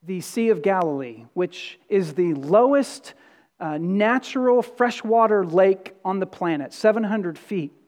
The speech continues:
below sea level. And reflecting on, on that, um, little instance, David Yee said something which struck me, because as we were, uh,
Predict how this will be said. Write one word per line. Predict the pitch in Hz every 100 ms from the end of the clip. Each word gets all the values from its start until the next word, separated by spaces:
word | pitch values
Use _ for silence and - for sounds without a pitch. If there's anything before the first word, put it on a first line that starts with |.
| _ _ _ 147
below | 180 175 185
sea | 185 185
level. | 160 143 135 131 _ - _
And | 220 220 220 196
reflecting | 208 - 311 311 - - 175 151 160 151 _ _ _ -
on, | 196 185 180 170 -
on | 175 170
that, | 190 220 214 - _ _ _ -
um, | 175 - 220 -
little | - 247 214
instance, | 226 233 226 180 170
David | - 302 269 185
Yee | 202 247 220
said | - 202 185
something | 185 165 170 156
which | 156 -
struck | - 190 180 180
me, | 160 143 131 - - -
because | 214 240 220 - -
as | 277 254
we | 226 277 277
were, | 220 202 175 143 - -
uh, | -